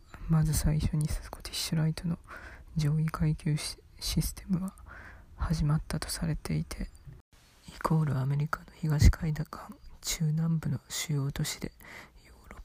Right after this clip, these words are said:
パとの貿易なども非常に盛んだったと言われている。スコティッシュライトというのは、一から三階級のいわゆる普通のメイソン、ブルーロッジ、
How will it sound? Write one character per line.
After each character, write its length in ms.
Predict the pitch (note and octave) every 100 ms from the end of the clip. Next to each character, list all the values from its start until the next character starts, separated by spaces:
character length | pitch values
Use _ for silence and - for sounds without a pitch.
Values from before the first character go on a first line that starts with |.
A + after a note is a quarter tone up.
| -
パ 100 | D#3+
と 160 | -
の 140 | C3 C3
貿 260 | C#3 C3+
易 220 | C3+ D3 D3
な 100 | C#3+
ど 100 | C3
も 120 | C#3+
非 180 | - C#3+
常 220 | D#3+ D#3
に 100 | D#3+
盛 440 | - D3 - D3+
ん 20 |
だ 100 | D#3+
っ 40 | D#3 -
た 140 | - - - -
と 160 | - -
言 160 | D#3 D3+
わ 100 | C#3+
れ 80 | C#3+
て 160 | - D3
い 40 | -
る。 140 | - - - - _ - - - - - - - - - - - -
ス 160 | - -
コ 140 | -
テ 60 | F#3
ィ 20 |
ッ 20 |
シ 220 | F3 - E3+
ュ 40 |
ラ 100 | F3
イ 40 | E3
ト 120 | -
と 180 | - E3+
い 80 |
う 40 | E3
の 160 | D#3+ E3+
は、 160 | - - - - - - - - - - - - - - -
一 280 | - - -
か 120 | -
ら 120 | D#3
三 280 | C#3+ - C#3+
階 280 | D3+ D#3+ D#3
級 260 | - D#3 C#3+
の 180 | C#3+ - - -
い 100 | D#3
わ 140 | D3+
ゆ 100 | D#3
る 160 | D#3+ E3+ - - - - -
普 140 | -
通 260 | - - D3+
の 120 | D3
メ 180 | C#3+ D#3
イ 40 |
ソ 200 | D3+ F3+
ン、 80 | F3 - -
ブ 160 | D3+
ル 300 | D3 C#3+ D3
ー 40 | D#3 -
ロ 120 | E3
ッ 80 | -
ジ、 220 | - -